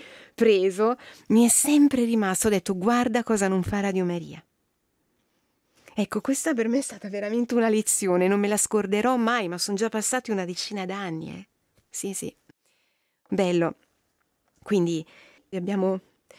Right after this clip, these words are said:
parlato un po' dell'obiettivo, brevemente, eh.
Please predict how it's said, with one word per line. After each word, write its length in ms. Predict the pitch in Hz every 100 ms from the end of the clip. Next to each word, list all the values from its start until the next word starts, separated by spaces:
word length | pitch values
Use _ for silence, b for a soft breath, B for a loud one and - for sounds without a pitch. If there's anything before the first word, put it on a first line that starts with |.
| b b b _
parlato 320 | 202 214 220
un 60 | 202
po' 120 | 214
dell'obiettivo, 1120 | 196 196 220 180 214 - - 226 185 180 175
brevemente, 840 | 180 185 208 208 202 208 208 185 -
eh. 340 | 156 170 180